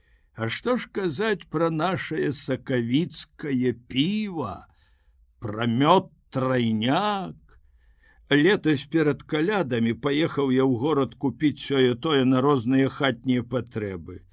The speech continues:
У дарозе заспела мяне лютая бура, у Полацку начаваў у жыда ў халодным пакоі, відаць, таму і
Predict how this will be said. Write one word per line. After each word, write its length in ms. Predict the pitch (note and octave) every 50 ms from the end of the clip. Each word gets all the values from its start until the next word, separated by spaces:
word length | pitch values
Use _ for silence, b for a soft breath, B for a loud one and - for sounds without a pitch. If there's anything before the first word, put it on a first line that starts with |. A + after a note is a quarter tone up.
| b b b b b b b b b -
У 100 | - G#3+
дарозе 580 | G3 B3 B3+ C4 C4 B3+ B3+ A3 D3+ F3 F3+ C#3
заспела 640 | B2 D#3+ D3+ D3 - - - D#3+ F3 E3+ C#3+ C3+ B2+
мяне 320 | B2 A#2+ B2 A#2+ A#2+ A#2+
лютая 480 | A#2+ B2 A#2+ A#2+ A#2+ A#2+ A2+ A2 A2 G2+
бура, 560 | F2+ A2+ D3+ G#3+ A#3 G#3 F#3+ F#3 F3 D3+ D3+ b b b b b b _ _
у 160 | - B2+ A#2
Полацку 560 | - E3 E3 D#3 D#3 D#3 - D3+ - - C#3 C3+
начаваў 680 | A#2+ C3 C3+ B2+ - C#3 C3+ C3 C#3+ C#3+ C#3+ C3+ - -
у 120 | C3+ C3 A#2+
жыда 320 | G#2+ B2 D3+ C#3+ A#2+ G#2+
ў 160 | B2 A#2 G#2+ -
халодным 640 | - B2 A2+ A2+ A#2 A2+ F#2+ F2+ A2+ A2 G#2 -
пакоі, 640 | - A2+ G#2+ F#2 - - D#3+ F#3 F#3+ F3+ D#3+ D#3 C#3 B B B B B B B _
відаць, 800 | E3 D#3+ D#3+ D#3+ A#3+ B3+ F#3 A#3+ A3+ G#3+ G3+ - - - - - - _ _ _ _ _ _ _
таму 320 | B3 A#3+ A3+ A3+ A3 G#3+ G#3
і 80 | G3+